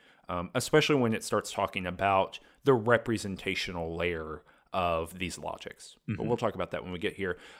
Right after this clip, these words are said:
Speaker 1: Um, you'll notice that we've been saying the word new media a lot, and you might not know what that is.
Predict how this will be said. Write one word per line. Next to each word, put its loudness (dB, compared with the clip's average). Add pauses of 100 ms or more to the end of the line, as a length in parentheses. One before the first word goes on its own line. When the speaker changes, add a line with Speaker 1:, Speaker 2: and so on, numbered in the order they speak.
Speaker 1:
Um, 4
you'll 6
notice 8
that 4
we've 0
been 0
saying 2
the 4
word 4
new 8
media 6
a 4
lot, 2 (340)
and 6
you 6
might 6
not 2
know 4
what 4
that 2
is. -6